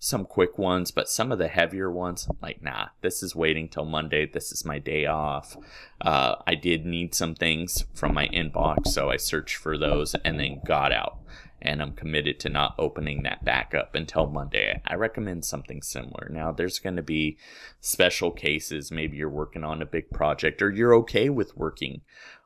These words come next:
on it, um, every now and then, but I would strongly, uh, persuade you to not make a habit of that. Uh, you know,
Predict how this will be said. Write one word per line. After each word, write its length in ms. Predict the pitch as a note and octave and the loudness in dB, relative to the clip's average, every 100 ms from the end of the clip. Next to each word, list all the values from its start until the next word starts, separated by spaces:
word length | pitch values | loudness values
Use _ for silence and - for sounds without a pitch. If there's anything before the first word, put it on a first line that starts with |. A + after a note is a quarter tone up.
| _ _ | _ _
on 280 | D2+ E2 D2+ | 2 4 4
it, 240 | C#2 - _ - - | 2 -2 _ -20 -10
um, 300 | C#2+ C2+ - _ - | -8 -8 -12 _ -4
every 240 | F2 E2+ | 0 0
now 320 | D#2+ D2 D2 | 0 0 0
and 160 | D2 B1+ | -2 -4
then, 240 | - - - - | -8 -10 -14 0
but 160 | D2+ | 2
I 80 | C#2+ | 2
would 180 | C#2+ - | 0 0
strongly, 1500 | - - - - F2+ F2+ F#2+ G2 G2 F#2 E2+ D#2+ D2+ C#2+ D2 _ - - - - | 0 0 -2 -4 -2 2 2 4 4 2 0 0 2 0 -2 _ -20 -20 -18 -2
uh, 500 | E2 D2+ C#2+ C2+ A1 - _ _ _ _ _ - | 2 4 4 4 0 -4 _ _ _ _ _ -12
persuade 680 | F#2 - F2+ E2 F#2 D#2 | -4 0 4 6 6 4
you 220 | D#2 C#2+ | 2 2
to 420 | C#2+ - D2 B1+ - - - | 0 0 0 0 -4 -12 -8
not 640 | E2 E2 D#2+ D2+ C#2+ - | -4 0 2 2 2 0
make 260 | E2 D2+ - | -2 -2 -4
a 60 | |
habit 420 | B1+ C2+ C2+ - | -4 -2 -2 -2
of 160 | A1+ - | -4 -4
that. 380 | - G1+ G1+ - - | -6 -4 -6 -8 -14
Uh, 180 | D#2+ G#1 | -12 -10
you 200 | D2+ D#2 | -8 -4
know, 300 | D#2 F#2 | -4 -4